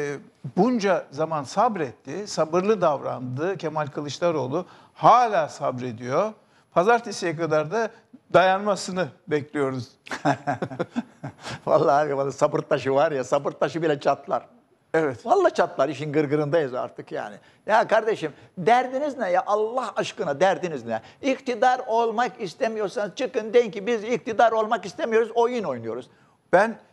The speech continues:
Speaker 1: iktidar olmanın da ötesinde şöyle düşünüyorum. Cumhuriyete sahip çıkmak istiyor
Speaker 2: O,
Speaker 1: muyuz?
Speaker 2: bak o başka bir, onun için
Speaker 1: Laikliğe sahip çıkmak istiyor muyuz?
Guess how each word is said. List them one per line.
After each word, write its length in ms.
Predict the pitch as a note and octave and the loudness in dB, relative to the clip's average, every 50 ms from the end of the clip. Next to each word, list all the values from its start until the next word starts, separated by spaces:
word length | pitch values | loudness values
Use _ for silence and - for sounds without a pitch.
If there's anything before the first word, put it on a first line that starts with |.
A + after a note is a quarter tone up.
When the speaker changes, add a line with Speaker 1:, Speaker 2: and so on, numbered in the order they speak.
| _ | _
Speaker 1:
iktidar 420 | F3 E3+ - - F3+ G#3 G#3+ A3+ G#3 | -12 -10 -8 0 4 4 4 4 4
olmanın 440 | G3+ G3+ G3 G3+ G3+ G#3 A3 A3 | 0 -2 -2 -2 -4 -2 -2 -2
da 80 | G3+ F3+ | -2 -2
ötesinde 560 | E3+ E3 - F3 - - F3+ F3 D#3+ E3+ D#3 | -2 -2 -4 -6 -6 -4 -6 -4 -2 -2 -4
şöyle 420 | B2+ - - F#3 G3+ G3 D#3+ C#3+ B2 | -4 -4 -2 -2 0 0 -2 -4 -6
düşünüyorum. 540 | A#2 - - - C3+ C3+ C3 B2+ B2 A#2 - _ _ _ _ _ _ _ - _ _ _ _ _ _ _ _ _ - | -8 -8 -6 -4 -2 -2 -2 -2 -4 -8 -10 _ _ _ _ _ _ _ -20 _ _ _ _ _ _ _ _ _ 2
Cumhuriyete 540 | - F#3+ G#3+ A3 A3+ A3 A3 G#3 G#3+ G#3+ F#3+ | 4 6 6 6 6 4 4 2 0 -4 -2
sahip 300 | - G3+ G3 G3 F#3+ - | 0 2 2 2 0 -4
çıkmak 280 | - - F#3+ F3 - | -10 -8 -8 -8 -8
istiyor 240 | - - - F3+ E3 | -10 -8 -6 -2 2
Speaker 2:
O, 80 | G#3+ A3+ | 2 2
Speaker 1:
muyuz? 140 | B3 A#3 | 4 2
Speaker 2:
bak 120 | B3+ C4+ - B3+ | 0 0 2 2
o 120 | B3+ B3+ | 2 2
başka 340 | D#4 C#4 - - C4+ E4 F4 | 2 0 0 0 0 0 0
bir, 40 | G4+ | 0
onun 240 | F4+ G3+ F#3 G#3 | -2 -2 -2 -2
için 100 | A#3 D#3+ F#3+ | 2 2 2
Speaker 1:
Laikliğe 380 | G#3+ A#3 A#3 G3+ G#3 A3 A3 | 4 2 0 -2 0 0 0
sahip 320 | G3+ - G3+ G3 G3+ F#3+ F#3 | 0 0 0 0 0 -2 -4
çıkmak 260 | - - G3 F#3+ - | -10 -10 -10 -10 -10
istiyor 260 | - - - F#3 F3+ | -10 -8 -6 -4 -4
muyuz? 320 | F3 D3+ B2+ A#2+ - - | -4 -4 -8 -8 -10 -14